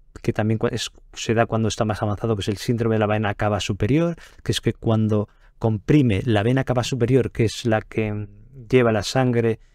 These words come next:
hacia el corazón por la parte de la aurícula derecha, si esto se comprime se puede da-, producir un edema en la parte superior de, del cuerpo y, mm, esto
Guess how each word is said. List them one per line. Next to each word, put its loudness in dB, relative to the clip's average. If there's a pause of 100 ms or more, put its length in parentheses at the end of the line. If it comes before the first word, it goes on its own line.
(300)
hacia 2
el 0
corazón 0
por -4
la 2
parte 0
de 2
la 2
aurícula 2
derecha, 2
si -2
esto -2
se -2
comprime 0
se -6
puede 2
da-, -4
producir 0
un -2
edema 2 (380)
en 0
la 2
parte 0
superior 2
de, 0
del -6
cuerpo 0 (360)
y, 4
mm, 0 (220)
esto 2